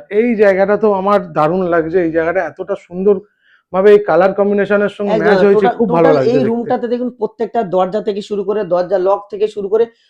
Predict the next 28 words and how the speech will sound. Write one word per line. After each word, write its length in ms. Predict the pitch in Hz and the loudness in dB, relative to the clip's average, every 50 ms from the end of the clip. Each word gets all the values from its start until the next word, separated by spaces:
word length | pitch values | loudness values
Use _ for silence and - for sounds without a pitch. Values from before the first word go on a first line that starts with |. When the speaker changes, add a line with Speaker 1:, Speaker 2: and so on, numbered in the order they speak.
| _ _ _ | _ _ _
Speaker 2:
টোটাল 320 | 214 220 214 247 247 202 | 0 0 2 0 0 0
পুরো 140 | 202 233 240 | 2 2 2
ম্যাচিং 360 | 226 214 185 185 190 196 185 | 2 2 0 -2 -2 -4 -4
করা। 180 | 165 180 160 151 | -2 -2 -2 -2
দরজার 380 | 151 170 170 180 170 202 214 | 0 0 0 0 0 -2 0
লক 200 | 196 190 196 190 | 2 2 2 2
গুলো 220 | 185 190 208 208 196 | 0 -2 -4 -6 -6
দিয়েছি 300 | 170 180 180 185 185 165 | -4 -6 -6 -6 -6 -8
দেখুন, 280 | 156 143 131 127 120 - _ _ _ _ _ _ _ _ - | -8 -8 -8 -10 -12 -14 _ _ _ _ _ _ _ _ -2
এই 120 | 175 196 | 0 0
ধরনের 320 | 190 208 208 202 208 208 190 | 2 2 0 0 0 0 2
লক 200 | 180 175 175 170 | 4 4 2 2
গুলো 200 | 156 175 175 170 | 2 2 2 2
একবার 240 | 160 151 156 147 139 | 2 2 2 2 0
দেখুন, 280 | 143 131 123 123 113 - _ _ _ - | -2 -2 -2 -6 -10 -12 _ _ _ -12
Speaker 1:
দেখুন। 280 | 143 139 135 123 117 113 _ _ _ _ - | -10 -10 -10 -10 -12 -18 _ _ _ _ -8
Speaker 2:
লকের 340 | 156 175 180 175 196 190 196 - | -4 -4 -2 -2 -4 -6 -4 -4
ফিনিশিং 360 | 196 202 214 202 208 196 175 | -2 -2 -2 -2 0 0 0
গুলো 140 | 160 147 139 | 0 0 -2
দেখুন 240 | 131 135 120 131 127 | -2 -2 -2 -4 -4
একবার। 240 | 120 107 107 107 107 _ _ _ _ _ _ _ _ _ | -6 -6 -8 -10 -12 _ _ _ _ _ _ _ _ _
Speaker 1:
এই, 220 | - 165 170 165 - - | -10 -10 -8 -8 -8 -8
এ-, 120 | 170 175 | -6 -4
আর 240 | 165 165 170 - - | -2 -2 -4 -4 -6
এটাও 240 | 165 175 190 190 175 | -6 -4 -4 -4 -2
কিন্তু 380 | 196 208 196 175 240 262 269 | -4 -4 -2 -2 -4 -4 -4
মেইন 320 | 233 185 180 185 190 196 175 | -6 -6 -4 -4 -2 0 0
ডোর। 260 | 185 214 247 240 | 0 0 0 -2